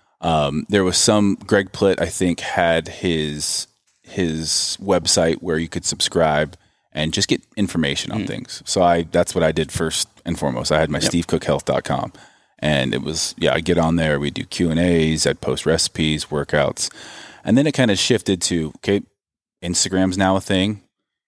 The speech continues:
Speaker 1: You are getting paid more money by companies that want to sponsor you. You are traveling more. Okay, now there's apps. Now
Speaker 2: Mm.
Speaker 1: there's, you can start your own company. So it was,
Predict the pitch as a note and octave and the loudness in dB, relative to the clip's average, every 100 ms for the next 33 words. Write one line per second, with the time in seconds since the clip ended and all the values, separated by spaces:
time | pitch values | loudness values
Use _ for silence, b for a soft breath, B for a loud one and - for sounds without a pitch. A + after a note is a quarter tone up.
0 | _ _ - D#2+ D#2 D#2 D#2+ D#2 D2 E2 | _ _ -8 -4 -2 0 2 2 2 0
1 | D#2 - E2 E2 E2 D#2+ E2 E2 D2+ D2 | 0 0 0 2 2 2 2 2 2 2
2 | C#2+ C#2 D2 - _ _ - F2 D#2+ E2 | 2 0 -4 -12 _ _ -4 -2 0 0
3 | D#2 C2+ D2 D#2 - - - C#2+ - - | 0 -2 0 -4 -4 -8 -6 -4 -4 0
4 | E2+ E2+ F#2+ F#2 F#2 F2+ E2 D#2+ D2 C#2+ | 0 2 0 2 2 0 -2 -4 -2 0
5 | C#2+ D2 _ _ - E2+ E2+ E2+ E2+ E2+ | -2 -4 _ _ 0 0 0 -2 0 0
6 | E2 D#2+ b b b _ F2 E2 D#2+ D#2+ | 0 -2 b b b _ 0 2 2 2
7 | D#2 - D#2+ F2 - - - b b b | 0 0 0 0 -2 -4 -4 b b b
8 | - A#2+ D#2+ E2 D#2 D2+ - C#2 F2 E2 | -4 0 2 2 0 -2 -6 -10 -6 -4
9 | - D#2+ D2 D2+ E2 F#2 G#2+ A2 G#2+ C#3 | -2 -2 -2 -2 0 0 0 0 4 4
10 | D#3 E3+ | 4 2